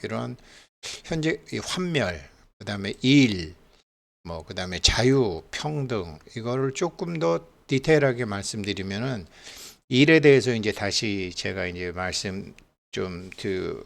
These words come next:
좀 정확히 드려보면 이-, 이렇게 되는 거죠. 이게 지금 앞으로 우리가 하는 세상에 이거 일이라는 게요. 이게 일이라는 게 네가 앞으로 어른이 되었을 때 일이 없을 거야, 이게. 일을 누가 하냐?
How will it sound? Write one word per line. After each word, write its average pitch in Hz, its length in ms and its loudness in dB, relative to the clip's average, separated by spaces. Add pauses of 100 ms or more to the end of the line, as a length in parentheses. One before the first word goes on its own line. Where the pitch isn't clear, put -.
(120)
좀 107 200 -6
정확히 131 400 -2
드려보면 107 460 0
이-, 104 60 -2
이렇게 120 560 -2
되는 95 260 -6
거죠. 90 300 -12 (1120)
이게 160 440 6 (720)
지금 160 360 2 (280)
앞으로 170 440 2
우리가 156 680 4
하는 151 320 0
세상에 151 500 2
이거 139 160 2
일이라는 127 680 2
게요. 95 400 -2 (960)
이게 120 220 -2
일이라는 120 680 0
게 113 300 -2 (200)
네가 139 280 0
앞으로 127 280 -2
어른이 107 380 0
되었을 101 320 -2
때 127 100 -4
일이 104 200 -2
없을 85 260 -4
거야, 95 260 -2
이게. 85 200 -8 (1700)
일을 175 280 8
누가 123 280 4
하냐? 107 400 0